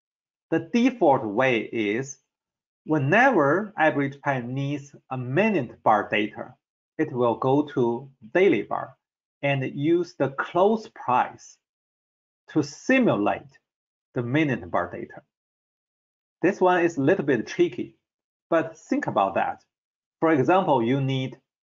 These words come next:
the trading price at three fifty-nine for a day, but you don't have it. What you are, are you going to do? You're going to say, "Hmm, three fifty-nine is pretty close to the close price.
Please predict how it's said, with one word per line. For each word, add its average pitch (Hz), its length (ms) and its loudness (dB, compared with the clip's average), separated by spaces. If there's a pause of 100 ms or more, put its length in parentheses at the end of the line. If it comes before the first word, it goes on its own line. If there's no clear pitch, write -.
(140)
the 127 80 -6
trading 135 400 0
price 117 460 -2 (260)
at 120 220 0 (320)
three 147 280 4 (120)
fifty-nine 104 560 -2 (260)
for 117 100 -2 (120)
a 98 100 -4
day, 101 280 -4 (420)
but 131 100 0
you 123 140 2
don't 165 240 0
have 156 240 2
it. - 200 -8 (720)
What 160 140 0
you 117 160 2
are, 107 160 0
are 120 140 -2
you 113 60 0
going 113 220 -4
to 104 80 -6
do? 127 260 -4 (440)
You're 123 160 -2
going 135 220 -2
to 135 120 2
say, 127 460 2 (320)
"Hmm, 196 300 0 (680)
three 294 260 4
fifty-nine 196 600 4
is 175 140 -2 (140)
pretty 339 300 6
close 160 540 0 (560)
to 170 100 2
the 147 100 0
close 185 500 0
price. - 440 -4